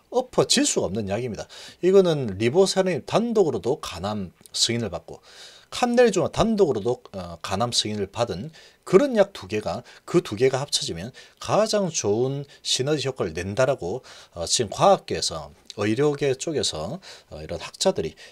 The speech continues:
그런 리포트 논문을 많이 쏟아내고 있죠. 어, 면역 항암제가 최고인데, 에, 그 효과를 극대화시키려면 이 혈관 내피성인자 억제제와 같이 써라. 그러면 효율이 제일 좋다. 그렇게 한 거 두 개가 만나 버렸으니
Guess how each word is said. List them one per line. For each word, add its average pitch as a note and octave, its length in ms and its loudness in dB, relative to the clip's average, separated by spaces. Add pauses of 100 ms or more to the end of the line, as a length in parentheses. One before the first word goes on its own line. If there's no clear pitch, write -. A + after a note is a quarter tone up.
그런 A#3+ 260 0
리포트 F2+ 880 -2
논문을 B2+ 500 0 (120)
많이 C#3 340 -2
쏟아내고 G3 540 -4
있죠. - 320 -10 (380)
어, D2 320 -14
면역 G#2 380 2
항암제가 C#3 280 2
최고인데, B2 640 0 (260)
에, F#2+ 120 -6
그 B2+ 200 4
효과를 C#3+ 400 0
극대화시키려면 B2+ 960 -4 (420)
이 E2+ 140 -10
혈관 G3+ 300 4
내피성인자 A#2+ 520 -2
억제제와 A#2+ 420 -4
같이 D#3+ 280 -2
써라. - 440 0
그러면 G#3+ 380 -4
효율이 - 280 -6
제일 - 360 2
좋다. - 320 -2 (340)
그렇게 A#3 280 4
한 A3 80 2
거 E3+ 80 4
두 - 120 -10
개가 C3 200 0
만나 D#3 340 2
버렸으니 F#2+ 720 -2